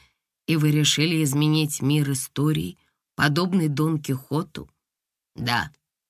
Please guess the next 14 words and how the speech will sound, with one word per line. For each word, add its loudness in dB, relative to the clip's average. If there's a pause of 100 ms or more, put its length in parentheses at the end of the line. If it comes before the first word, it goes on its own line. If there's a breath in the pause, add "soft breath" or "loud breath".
(480)
Когда -2
дела 2
шли 0
совсем -2
плохо, 0
я 2
целыми 0
днями 0
смотрел -2
в -14
прокате -4
кино, -6
чтобы -8
забыться. -10